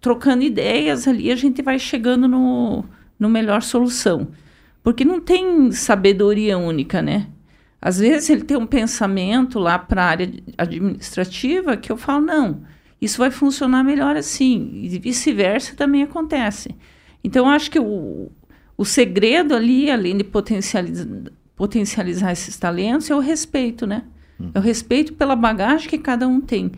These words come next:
Speaker 1: Eu não tenho como ir lá numa máquina e dar um, uma ideia pra ele dentro de uma máquina, não tenho, faço a menor ideia, né?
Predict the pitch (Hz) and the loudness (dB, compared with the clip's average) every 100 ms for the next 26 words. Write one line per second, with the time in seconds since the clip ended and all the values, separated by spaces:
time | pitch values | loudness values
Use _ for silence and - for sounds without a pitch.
0 | - - - 262 381 403 415 381 349 269 | -14 -20 -2 0 0 0 0 0 0 2
1 | 240 233 226 214 208 196 254 - 370 302 | 2 2 2 0 2 2 0 -2 -2 2
2 | 311 311 254 196 156 165 - - - _ | 4 4 2 0 -4 -8 -14 -20 -20 _
3 | - _ - 202 190 190 202 226 214 202 | -20 _ 0 0 2 2 4 2 2 4
4 | 185 196 185 202 180 190 185 175 185 185 | 4 4 2 0 0 0 2 2 0 0
5 | 202 208 254 240 240 254 302 262 233 359 | 0 0 0 0 0 0 2 4 2 0
6 | 440 247 233 214 170 202 | 0 0 0 0 -2 -2